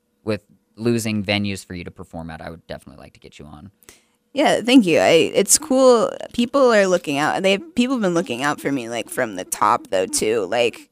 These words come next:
Speaker 2: even with Wise Guys when it was all ages, all those, all those days ago. But it, it, like, people were totally looking out for me in terms of doing shows that weren't in bars and stuff.
Speaker 1: That's awesome. Yeah.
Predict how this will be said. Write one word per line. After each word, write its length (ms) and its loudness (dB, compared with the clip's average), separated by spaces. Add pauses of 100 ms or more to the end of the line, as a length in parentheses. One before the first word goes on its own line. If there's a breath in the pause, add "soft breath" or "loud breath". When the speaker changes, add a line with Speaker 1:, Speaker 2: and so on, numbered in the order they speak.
(100)
Speaker 2:
even 600 -2
with 300 0
Wise 240 2
Guys 280 -2
when 120 -4
it 60 -6
was 200 -4
all 140 2
ages, 760 2 (600 soft breath)
all 160 0
those, 440 -4
all 160 -6
those 320 -2
days 280 0
ago. 320 4
But 180 0
it, 300 2
it, 480 -4
like, 140 0
people 260 4
were 440 2 (120)
totally 680 -2 (540)
looking 340 -8
out 160 -4
for 100 -8
me 200 -6
in 100 -4
terms 300 -6
of 100 -10
doing 300 -4
shows 480 -2
that 160 0
weren't 260 -4
in 160 -6
bars 340 -6
and 160 -2
stuff. 520 -6
Speaker 1:
That's 160 -12
awesome. 260 -14 (220)
Yeah. 160 -10